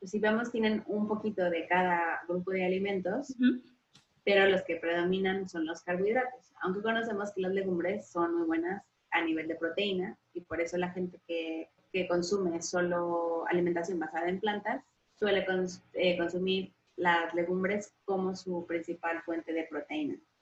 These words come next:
Speaker 2: Ujú.
Speaker 1: Entonces, ahora vamos a hablar de los ingredientes. Eh, los ingredientes son las sustancias o los productos que se utilizan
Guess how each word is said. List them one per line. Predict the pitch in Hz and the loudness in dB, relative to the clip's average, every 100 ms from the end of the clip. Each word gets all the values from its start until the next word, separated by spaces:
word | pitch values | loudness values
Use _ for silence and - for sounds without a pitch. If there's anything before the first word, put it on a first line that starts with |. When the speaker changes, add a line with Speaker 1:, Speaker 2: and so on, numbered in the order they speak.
| _ 226 | _ 4
Speaker 2:
Ujú. | 233 214 247 - _ - | 6 8 6 0 _ 2
Speaker 1:
Entonces, | 190 175 175 170 180 | 4 4 2 0 6
ahora | 185 214 214 | 8 8 6
vamos | 202 190 | 0 -6
a | |
hablar | 175 175 175 175 | -2 0 2 2
de | 175 170 | 2 2
los | 170 165 175 - - _ _ _ _ | 0 0 -2 -4 -12 _ _ _ _
ingredientes. | - 196 190 202 240 190 226 - - | 0 2 4 4 4 2 -2 -8 -4
Eh, | 208 202 202 196 202 | 0 2 4 2 2
los | 208 214 | 0 0
ingredientes | 214 214 254 285 349 | 0 2 2 2 2
son | 269 247 262 214 | 2 2 2 2
las | 190 - | 2 0
sustancias | 185 269 233 262 262 | -6 -4 2 4 4
o | 208 | 2
los | 175 175 | -2 0
productos | 175 190 247 - | 0 0 -2 -6
que | 185 | -4
se | 175 | -4
utilizan | 165 170 185 220 | 0 0 2 0